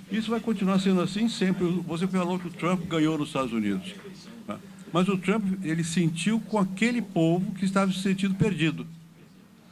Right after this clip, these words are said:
Tá errado. Eu, nós não vamos, não, não, eu não acho, eu não acho que o líder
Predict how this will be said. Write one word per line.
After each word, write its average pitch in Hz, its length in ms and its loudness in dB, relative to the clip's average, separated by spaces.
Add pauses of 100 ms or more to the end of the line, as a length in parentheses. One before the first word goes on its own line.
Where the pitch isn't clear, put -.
(920)
Tá 113 100 0
errado. 160 360 2
Eu, 101 280 -6 (360)
nós 113 220 4
não 175 100 4
vamos, 147 260 0
não, 107 160 0
não, 110 180 0
eu 123 360 0
não 123 140 2
acho, 143 220 0
eu 101 160 -4
não 139 140 -2
acho 127 140 -4
que - 80 -2
o 104 40 4
líder 104 360 2